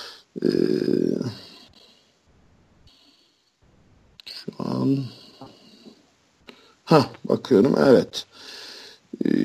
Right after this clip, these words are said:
Hilmi abim merhaba. Podcast'i yeni dinledim. Yüz altmış sekizinci dakikada Hammers ve Cumhur Aktar'dan bahsediyorsunuz. Ben bir açıklama getirmek istiyorum.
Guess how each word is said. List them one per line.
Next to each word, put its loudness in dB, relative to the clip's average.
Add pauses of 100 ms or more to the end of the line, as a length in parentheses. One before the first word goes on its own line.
(140)
Hilmi 6
abim 6
merhaba. 2
Podcast'i 0
yeni 4
dinledim. 2 (840)
Yüz 4
altmış 4
sekizinci 0
dakikada 4
Hammers 2
ve 4
Cumhur 2
Aktar'dan 4
bahsediyorsunuz. 0 (140)
Ben 6
bir 8
açıklama 4
getirmek 0
istiyorum. 2